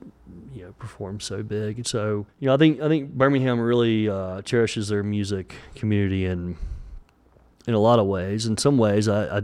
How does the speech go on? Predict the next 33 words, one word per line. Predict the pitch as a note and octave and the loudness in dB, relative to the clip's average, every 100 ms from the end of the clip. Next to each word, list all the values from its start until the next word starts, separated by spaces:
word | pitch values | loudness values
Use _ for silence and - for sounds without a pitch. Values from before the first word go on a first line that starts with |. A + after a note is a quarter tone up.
| - | -6
I | G#2 | -2
don't | G#2+ | -2
think | G#2+ F#2+ | -2 -2
they | G2 F2+ | -2 -2
cherish | A2+ G#2 G2+ | -4 -4 -4
it | F2 | -8
enough. | F2+ G#2 F2 E2 - - - _ - - | -6 -4 -4 -6 -10 -20 -20 _ -14 -6
And | G2 | -4
I, | G2+ | -4
I | |
kinda | - A#2 G2+ | -2 0 0
hope | G2 | -2
this | G#2 - - - | -4 -4 -8 -10
magazine, | A2+ G2 G2 F#2 F#2+ F2+ | -8 -4 -4 -4 -4 -6
or | F2+ F#2 G2 | -6 -6 0
our, | G2+ G2 - - | 2 0 -4 -14
it's | G#2+ - | -10 -4
not | G2+ | -4
a | |
magazine, | F2+ F2+ F2+ F2+ | -2 -4 -6 -6
it's | F2 | -8
a | F#2 | -8
paper. | - F#2+ F#2+ G2+ | -4 -4 -2 0
I | G2+ | 2
hope | A2 | 2
our | G#2 F#2+ | 2 -2
publication | G2+ F#2 - F#2+ - F#2 | -2 -4 -4 -6 -6 -8
will | |
kinda | F2+ F#2 - | -8 -12 -10
turn | G#2+ F#2+ | -8 -6
that | F2 | -6
around | E2+ F2+ F#2 F#2 | -6 -6 -6 -6
somewhat, | F2+ F2 F2 F2 | -6 -4 -4 -4